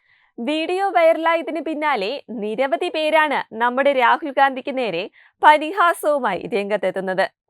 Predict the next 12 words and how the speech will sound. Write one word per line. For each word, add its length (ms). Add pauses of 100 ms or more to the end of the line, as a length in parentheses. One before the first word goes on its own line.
(300)
കാരണം, 640
മോദിക്കെതിരെ 640
രൂപീകരിച്ച 600
മുന്നണിയിലെ 720
ഒരു 280
പാർട്ടിക്ക് 480
നേരെയാണ് 600 (320)
രാഹുൽ 480
ഗാന്ധി 300
ഇപ്പോൾ 380 (120)
വിരൽ 400
ചൂണ്ടിയിരിക്കുന്നത്. 800